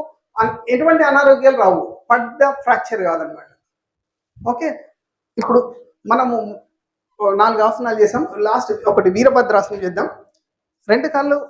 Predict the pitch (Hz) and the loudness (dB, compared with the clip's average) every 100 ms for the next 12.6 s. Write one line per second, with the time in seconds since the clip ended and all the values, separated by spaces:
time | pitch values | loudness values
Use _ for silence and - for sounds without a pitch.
0 | _ 180 226 254 220 208 214 254 - _ | _ -4 0 2 2 2 -2 -2 -8 _
1 | _ _ _ _ _ _ _ _ _ _ | _ _ _ _ _ _ _ _ _ _
2 | _ _ - _ _ _ _ 180 147 - | _ _ -20 _ _ _ _ -16 -16 -20
3 | _ - - - - - - - - _ | _ -20 -20 -20 -20 -20 -20 -20 -20 _
4 | _ 262 302 302 247 240 226 _ _ 240 | _ 0 0 -2 -4 -6 -6 _ _ -2
5 | 254 233 226 214 208 311 - _ - - | -2 -6 -6 -6 -4 -8 -10 _ -20 -20
6 | - - - - - - - - - 233 | -20 -18 -18 -16 -18 -16 -18 -18 -18 -16
7 | - 220 320 - - 214 - - - 254 | -16 -18 -20 -18 0 2 2 -2 -2 0
8 | 240 285 262 277 277 277 302 247 233 220 | 2 2 2 0 0 0 -6 -2 -2 -2
9 | 277 - - - _ _ 247 220 226 226 | -10 -16 -20 -20 _ _ 0 2 0 -6
10 | 240 240 240 208 202 196 233 - _ _ | -8 -2 0 2 2 0 -6 -10 _ _
11 | _ _ _ _ - - _ - - _ | _ _ _ _ -20 -20 _ -20 -20 _
12 | _ _ _ _ 262 | _ _ _ _ 0